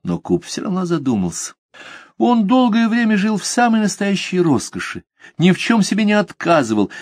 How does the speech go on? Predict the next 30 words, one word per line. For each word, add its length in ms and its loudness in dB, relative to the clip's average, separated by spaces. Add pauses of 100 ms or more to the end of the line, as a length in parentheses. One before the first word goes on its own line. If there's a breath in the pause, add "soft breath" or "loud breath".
(120)
и, 140 2
говоря 420 8
откровенно, 920 4
изрядно 680 0
избаловался. 920 0 (640)
Теперь, 360 -2
когда 220 0
у 60 2
него 200 2
снова 400 0
появились 440 4
большие 480 0
деньги, 520 0 (280 loud breath)
он 200 0
мог 220 2
продолжать 460 2
баловать 420 2
не 80 -2
только 300 0
себя, 560 0
но 140 -10
и 120 -8
Валерии, 580 -4 (240)
и 100 -6
именно 180 -6
это 280 -6
он 120 -10
и 20 -12
собирался 720 -6
делать. 440 -6